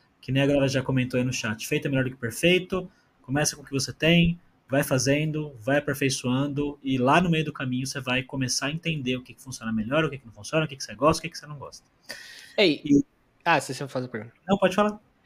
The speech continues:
Speaker 2: Não, porque tô, tô, ah, ele vai falando, né? Vai, vai aparecendo um monte de coisa também.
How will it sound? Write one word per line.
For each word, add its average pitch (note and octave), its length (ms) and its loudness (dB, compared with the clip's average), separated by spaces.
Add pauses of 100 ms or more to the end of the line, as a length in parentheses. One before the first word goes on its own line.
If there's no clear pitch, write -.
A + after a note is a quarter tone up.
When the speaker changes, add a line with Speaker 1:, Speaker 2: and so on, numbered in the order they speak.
(160)
Speaker 2:
Não, A#3 200 8
porque F3 320 4 (200)
tô, F3 120 2
tô, F#3+ 200 0 (140)
ah, C#3+ 200 -2
ele C#3+ 100 0
vai F#3+ 100 8
falando, G3 360 8
né? E3+ 120 6
Vai, D#3 180 4
vai D#3+ 120 4
aparecendo E3+ 400 2
um E3+ 40 0
monte G3+ 160 2
de - 60 -10
coisa E3 200 2
também. C3+ 300 -2